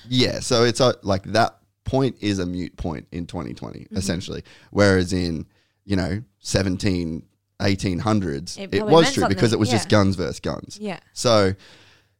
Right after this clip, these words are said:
Speaker 1: but the bigger issue that they, I guess, um,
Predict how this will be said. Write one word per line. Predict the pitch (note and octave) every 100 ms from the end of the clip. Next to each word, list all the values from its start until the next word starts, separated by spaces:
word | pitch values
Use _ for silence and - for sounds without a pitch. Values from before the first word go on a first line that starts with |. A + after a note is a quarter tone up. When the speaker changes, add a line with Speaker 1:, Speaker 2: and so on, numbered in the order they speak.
| _ -
Speaker 1:
but | C3+ G#2
the | A2+
bigger | C#3+ C3 B2
issue | A#2 - G#2+
that | G2
they, | F2 G2 G2 G2 F#2 E2 - _
I | G2
guess, | F#2 F#2 F2+ F2+ G2 - - -
um, | F2+ F2+ E2+ D#2+ B1+ C2+